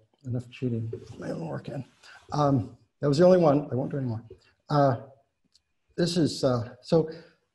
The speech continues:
now we arrive in Cincinnati. <clears throat> Isaiah Rogers was called to Cincinnati in eighteen forty-eight by A B Coleman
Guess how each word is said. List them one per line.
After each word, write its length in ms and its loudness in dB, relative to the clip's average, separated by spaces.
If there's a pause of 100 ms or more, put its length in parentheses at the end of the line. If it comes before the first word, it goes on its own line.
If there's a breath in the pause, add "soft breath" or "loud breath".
(180)
now 200 6
we 120 10
arrive 260 10
in 80 6
Cincinnati. 580 2 (160)
<clears throat> 340 2 (400 loud breath)
Isaiah 300 4
Rogers 600 0
was 160 -6
called 340 2
to 60 0
Cincinnati 560 -2 (480 soft breath)
in 340 -2
eighteen 540 4
forty-eight 460 0 (480)
by 460 2
A 160 6
B 220 4
Coleman 680 0